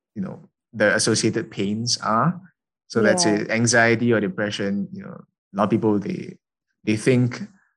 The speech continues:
Speaker 1: uh, take the times with which I felt those and then multiply by a hundred.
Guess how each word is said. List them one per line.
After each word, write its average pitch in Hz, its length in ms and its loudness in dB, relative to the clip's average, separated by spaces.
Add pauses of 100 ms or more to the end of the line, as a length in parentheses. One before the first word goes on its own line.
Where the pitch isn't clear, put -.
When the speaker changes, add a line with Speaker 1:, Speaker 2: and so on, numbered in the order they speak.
(120)
Speaker 1:
uh, - 300 -2
take 131 200 0
the 107 80 2
times 107 340 -2
with - 200 -8 (120)
which 110 260 -2
I 110 200 2
felt 104 260 -2
those 101 340 -2
and 95 120 -4
then 95 200 -2
multiply 101 420 -2
by 90 180 -6
a 90 80 -8
hundred. 95 360 -6